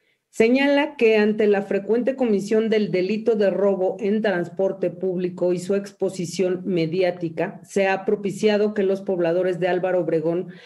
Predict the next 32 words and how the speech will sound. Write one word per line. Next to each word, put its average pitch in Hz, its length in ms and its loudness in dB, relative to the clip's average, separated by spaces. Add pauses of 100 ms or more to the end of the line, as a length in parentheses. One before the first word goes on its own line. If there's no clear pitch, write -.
(180)
hayan 220 380 2
llevado, 196 580 0
llevado 190 480 2
a 220 120 -2
cabo 208 340 0
varios 185 400 -2
intentos 175 500 -2
de 175 120 0
linchamiento 175 920 -2
a 180 140 -2
pobladores 165 800 0
responsables 165 1000 -2
de 165 80 2
la 165 180 0
comisión 165 640 -2 (360)
del 180 220 2
delito 214 500 2
de 165 240 -2
robo 170 420 0
a 156 140 -8
pasajero. - 580 -10 (480)
En 214 120 4
este 247 200 2
sentido, 254 420 4
la 247 180 2
comisión 247 540 2
dictaminadora 220 840 0
comprende 196 520 -2
que 190 120 -2
erradicar 185 840 -2
este 190 300 -4
mal 208 360 2